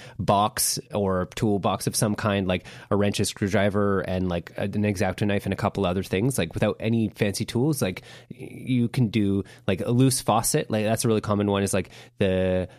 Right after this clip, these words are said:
the faucet in a lot of bathrooms or sinks in rental apartments over time will get to the point that when you're pointing it around or you're turning it, the whole faucet module will kinda, like, wiggle,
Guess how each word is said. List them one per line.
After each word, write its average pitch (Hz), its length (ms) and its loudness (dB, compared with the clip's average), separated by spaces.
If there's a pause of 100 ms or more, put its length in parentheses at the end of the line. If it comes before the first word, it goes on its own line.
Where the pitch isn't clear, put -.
(140)
the 90 480 0
faucet 113 420 2
in 104 80 0
a 104 60 0
lot 98 140 0
of 90 40 -6
bathrooms 95 440 -2
or - 20 -2
sinks - 360 -2
in 98 100 2
rental 98 240 0
apartments 101 340 0
over 101 140 -2
time 107 240 0
will 101 80 0
get 95 140 -2
to 107 60 -2
the 110 60 2
point 104 240 -2
that - 180 -4
when 110 200 0
you're 92 220 0 (380)
pointing 131 320 4
it 110 100 2
around 104 300 2
or 104 60 2
you're 98 120 0
turning 110 320 2
it, 117 120 2
the 104 80 -2
whole 110 180 2
faucet - 480 -2
module 107 500 2
will 98 100 2
kinda, 107 180 0
like, 87 180 0
wiggle, 120 480 4